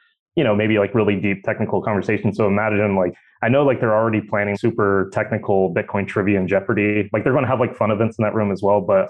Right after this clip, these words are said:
if you imagine, like, the protocol bips, you know, very, like, on the other end of the basics in terms of technical. So in other words, there's a room for everyone to kind of level up their tech knowledge, tech skills, or be there to help people learn, you know, and teach. So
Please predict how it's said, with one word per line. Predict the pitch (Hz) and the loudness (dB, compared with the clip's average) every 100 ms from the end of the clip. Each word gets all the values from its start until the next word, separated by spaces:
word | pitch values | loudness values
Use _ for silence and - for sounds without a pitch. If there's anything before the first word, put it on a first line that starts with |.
| - | -4
if | 120 | 0
you | 143 120 | 2 4
imagine, | 113 104 101 | 2 2 0
like, | 95 | -2
the | 101 | -2
protocol | - 110 98 107 98 87 | -2 -2 2 2 2 2
bips, | 107 101 - - - | 2 2 -2 -18 -6
you | 110 | -4
know, | 98 | -2
very, | 90 123 127 | 0 0 2
like, | 107 98 - | 0 -2 -4
on | 123 | 0
the | 110 | 2
other | 113 113 110 107 | 2 0 0 0
end | 107 101 | 0 0
of | 95 | 2
the | 95 190 - | 0 0 -4
basics | 110 107 - 107 - | -4 -2 -2 -4 -4
in | 95 | -4
terms | 113 92 | -4 -4
of | - | -6
technical. | 107 123 120 123 117 - _ _ | -6 -4 -2 0 -2 -8 _ _
So | - 113 101 - | -2 0 2 0
in | 113 113 | 0 2
other | 113 | 4
words, | 107 98 107 | 2 2 2
there's | 101 95 - | 2 0 -2
a | 110 | -4
room | 101 123 120 | 0 0 0
for | 110 | 0
everyone | 82 101 95 92 90 - | 0 0 0 0 -2 -6
to | 107 95 90 - _ | 2 4 4 -2 _
kind | 135 104 | -2 2
of | |
level | 104 101 | 2 2
up | 101 - | 0 0
their | 92 | -2
tech | - 120 101 | -2 -4 0
knowledge, | 95 90 - | 0 0 -2
tech | 104 - | -8 -6
skills, | - 95 92 90 | 0 2 2 0
or | 110 98 95 - _ _ _ - 110 | 0 2 0 -6 _ _ _ -8 0
be | 107 | 2
there | 101 95 | 2 0
to | 95 | 0
help | 110 101 - - | 0 0 -4 -4
people | 113 92 | 0 2
learn, | 95 85 80 | 0 -2 -6
you | 95 | -8
know, | 90 | -8
and | 90 | -8
teach. | 110 92 - - _ _ - _ _ | -6 -6 -6 -20 _ _ -20 _ _
So | 107 98 92 - | 0 2 2 -2